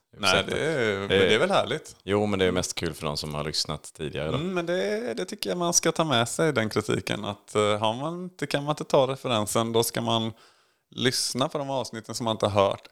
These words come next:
Speaker 1: Eller lyssna om
Speaker 2: Ja,
Speaker 1: avsnitten,
Speaker 2: just det.
Speaker 1: såklart.
Speaker 2: Smart. Bra där.
Speaker 1: Mm.
Speaker 2: <clears throat> Ja, nej, men man tänker väl lite så, om man nu ska då, ehm, turista då på den här andra planeten, Proxima.
Speaker 1: Mm.
Speaker 2: Ehm.
Speaker 1: Det låter lite som ett läkemedel också.
Speaker 2: Ja,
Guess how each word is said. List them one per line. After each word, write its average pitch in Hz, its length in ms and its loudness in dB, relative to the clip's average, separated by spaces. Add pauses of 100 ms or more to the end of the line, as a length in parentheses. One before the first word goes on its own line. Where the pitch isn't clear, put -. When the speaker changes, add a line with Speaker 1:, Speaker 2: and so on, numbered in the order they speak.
(140)
Speaker 1:
Eller 104 320 4
lyssna 113 340 -2
om 101 840 2 (140)
Speaker 2:
Ja, 85 160 0
Speaker 1:
avsnitten, 76 340 4
Speaker 2:
just - 200 -2
det. - 100 -8 (140)
Speaker 1:
såklart. 95 380 -2 (140)
Speaker 2:
Smart. - 80 -14 (180)
Bra 87 200 2
där. - 140 -4 (160)
Speaker 1:
Mm. 127 320 -8
Speaker 2:
<clears throat> 95 120 -6 (600)
Ja, 101 280 6
nej, 101 100 4
men 104 140 4
man 101 120 2
tänker 98 260 -2
väl 131 100 2
lite 127 160 0
så, 80 140 4
om 87 180 4
man 104 120 4
nu 82 160 2
ska 73 440 2
då, 71 300 0 (240)
ehm, 71 560 -6 (680)
turista 85 520 2
då 76 120 2
på 78 120 -4
den 73 80 -2
här 71 160 -2
andra 69 240 -4
planeten, 73 500 -6 (100)
Proxima. 76 600 -4 (240)
Speaker 1:
Mm. 113 400 -6
Speaker 2:
Ehm. 73 880 -2
Speaker 1:
Det 107 60 -4
låter 113 220 0
lite 135 120 -10
som 104 80 -8
ett 90 120 -8
läkemedel 104 680 0
också. 101 260 -8 (280)
Speaker 2:
Ja, 139 160 2